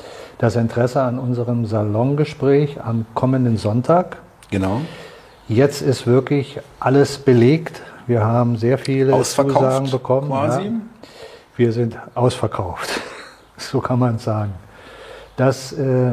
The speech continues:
Speaker 1: nur noch mal am Rande für jemand, der vielleicht jetzt noch Interesse hätte, das geht leider nicht mehr. Also
Speaker 2: Je nachdem, äh, wir freuen uns beide sehr drauf. Wir, ist für uns auch eine neue Erfahrung, haben wir
Speaker 1: Auf
Speaker 2: noch nie
Speaker 1: jeden
Speaker 2: gemacht.
Speaker 1: Fall.
Speaker 2: Deswegen auch, äh,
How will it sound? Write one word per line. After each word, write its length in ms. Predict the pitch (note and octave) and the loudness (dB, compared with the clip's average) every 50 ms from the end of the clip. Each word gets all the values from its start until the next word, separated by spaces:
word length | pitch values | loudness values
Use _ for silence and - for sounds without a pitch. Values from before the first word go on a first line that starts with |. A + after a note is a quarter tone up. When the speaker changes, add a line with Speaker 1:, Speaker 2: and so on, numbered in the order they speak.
| A#2 A#2 A2 G#2 A#2+ | 0 -2 -4 -4 -2
Speaker 1:
nur 140 | A#2+ B2 | 0 2
noch 160 | B2+ C3+ A#2+ B2+ | 2 2 2 2
mal 220 | C3 B2+ C3+ C#3 | 2 2 2 2
am 100 | A#2+ A2 | 0 0
Rande 320 | G#2+ A2+ B2 C#3 D3 C#3+ | 0 0 0 0 0 -2
für 140 | C#3 - C#3 | -2 -2 -2
jemand, 340 | B2 A#2 A#2+ B2+ B2+ B2+ A#2+ | 0 2 2 2 2 0 0
der 100 | B2 A#2+ | 0 0
vielleicht 360 | - C3 A#2+ A#2+ A#2+ - - | 0 0 2 2 0 0 -2
jetzt 160 | B2+ A#2+ - | -4 -2 -2
noch 100 | B2+ A#2+ | -4 -4
Interesse 400 | - A#2+ G#2+ - B2+ A#2+ - C#3+ | -2 -4 -2 -2 -2 0 2 2
hätte, 260 | B2+ B2+ B2+ B2+ C3 A#2+ | 2 2 2 0 -2 -2
das 380 | A2 A#2 A2+ G#2 - - - | -2 -4 -6 -6 -8 -10 -2
geht 240 | - A2+ A#2 A2 - | 0 2 2 2 0
leider 320 | A2 G#2 A2 A#2 A#2 A#2 | 0 0 2 2 2 2
nicht 320 | G#2+ A2 A#2 G#2+ - - - | 2 2 0 0 -2 -4 -6
mehr. 180 | G#2+ F#2+ F#2+ F#2 | -4 -4 -4 -6
Also 280 | A2 G#2 G2+ G2+ A2 G#2 G2+ G2 - - - - - - - - - - - - - - - - G2+ | -6 -6 -6 -6 -6 -6 -6 -8 -10 -14 -20 -20 -20 -20 -20 -14 -12 -10 -10 -10 -12 -16 -8 0 4
Speaker 2:
Je 140 | A2+ C3+ | 6 6
nachdem, 600 | D3 D3 C3+ C3 C3+ C3+ B2+ C3+ D3+ C#3+ C#3 C#3+ | 6 6 4 4 4 4 6 6 6 4 4 2
äh, 440 | C#3+ C#3+ C#3+ B2+ B2 A#2+ A#2+ B2 A#2+ A#2 - - - - - - - - - B2+ | 2 4 4 6 6 6 6 4 2 0 -4 -10 -16 -18 -20 -20 -20 -16 -12 -4
wir 120 | A#2+ B2 A#2+ | -2 -2 0
freuen 280 | - - - C3+ D3 | 2 2 2 2 2
uns 100 | C#3 - | 2 2
beide 280 | - - - C3+ C#3+ C3 | 4 4 4 6 4 2
sehr 180 | G#2 A2 G#2+ C3+ | 2 2 2 2
drauf. 540 | C#3 C#3+ C3+ C#3+ D3+ D#3+ D#3 - - - - | 2 4 4 4 4 2 0 -6 -10 -12 -6
Wir, 240 | A2+ A#2 C3 B2 A#2+ | -2 0 2 2 2
ist 160 | A2 A#2 - | 0 -2 -2
für 100 | - C#3 | -2 0
uns 200 | - C3 D3+ D#3 | 0 2 2 2
auch 80 | D3+ C3 | 2 4
eine 140 | B2+ C3 B2 | 4 4 4
neue 240 | B2 B2 B2+ B2+ B2 | 4 4 4 4 2
Erfahrung, 520 | A2+ G#2+ - A#2+ A#2+ C3+ E3 F3+ F3+ E3 | 2 2 4 4 4 4 4 2 0 -2
haben 120 | B2+ A#2+ A#2 | 0 0 0
wir 40 | |
Speaker 1:
Auf 60 | A#2+ A#2+ | 0 0
Speaker 2:
noch 100 | B2 A#2+ | 0 0
nie 80 | C#3 C#3 | 2 2
Speaker 1:
jeden 180 | C#3 C#3+ A2 | 2 2 2
Speaker 2:
gemacht. 220 | A2+ C3 C3 A2+ G2+ | 2 2 2 2 0
Speaker 1:
Fall. 60 | F#2 C3 | -2 -4
Speaker 2:
Deswegen 420 | B2 A#2 C3 C3+ C#3 C3 C3 C3 | -4 -2 -2 -2 -2 0 -2 -2
auch, 320 | B2 A#2+ A#2+ A2+ A#2 - | -2 -2 -2 -2 -4 -8
äh, 320 | B2 A2+ A#2 A2+ A2 A2+ | -8 -4 -2 0 0 0